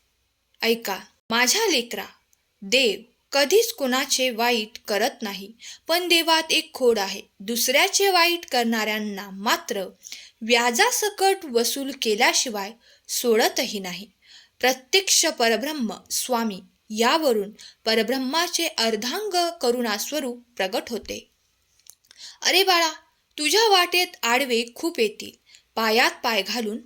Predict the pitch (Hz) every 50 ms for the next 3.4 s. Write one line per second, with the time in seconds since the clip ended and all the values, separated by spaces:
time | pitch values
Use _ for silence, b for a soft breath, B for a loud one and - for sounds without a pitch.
0 | _ _ - 240 208 220 226 233 - 196 202 - - _ b b b b b b
1 | b 247 240 240 240 247 330 415 480 480 392 381 392 381 330 349 359 370 349 349
2 | - 262 226 269 269 240 214 208 226 233 233 233 - - 247 277 254 269 302 349
3 | 339 269 220 233 214 202 196 233